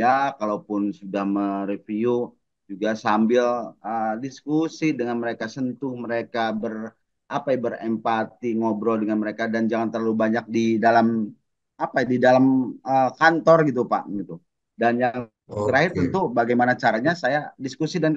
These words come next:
Speaker 1: kepala sekolah. Bila perlu kepala sekolah itu bagaimana caranya punya donatur supaya dapat bangunan yang baru gitu, kelas baru gitu, seperti itu, Pak.
Speaker 2: Oke, keren. Maksud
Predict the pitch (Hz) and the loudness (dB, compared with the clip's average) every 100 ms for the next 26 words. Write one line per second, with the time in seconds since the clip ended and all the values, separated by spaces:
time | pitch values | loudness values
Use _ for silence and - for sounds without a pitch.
0 | 123 156 151 - _ _ _ _ _ _ | 2 2 2 -6 _ _ _ _ _ _
1 | - 160 156 151 _ _ - 135 - 156 | 2 4 4 0 _ _ 2 2 2 0
2 | 160 107 131 127 - 117 120 113 139 120 | 0 2 0 0 -4 0 0 0 0 2
3 | 120 117 120 123 117 139 160 123 113 113 | 2 2 2 2 2 0 -2 -2 0 2
4 | 104 - 185 175 139 117 120 151 165 - | 2 2 0 2 -2 2 6 6 4 0
5 | _ - 113 123 139 127 117 123 123 120 | _ -2 -2 0 0 2 2 2 0 2
6 | 120 117 135 117 - 117 110 110 110 117 | 4 4 2 -4 -6 -6 0 2 2 0
7 | 98 92 98 98 110 104 92 - _ _ | -4 -8 -12 -8 -6 -8 -10 -16 _ _
8 | _ _ _ _ - 113 113 - - 107 | _ _ _ _ 6 8 8 8 8 8
9 | 104 90 - - 95 92 95 90 85 85 | 8 4 -2 -2 2 4 4 4 0 -6
10 | _ _ - _ _ _ - 127 - | _ _ -20 _ _ _ 2 4 6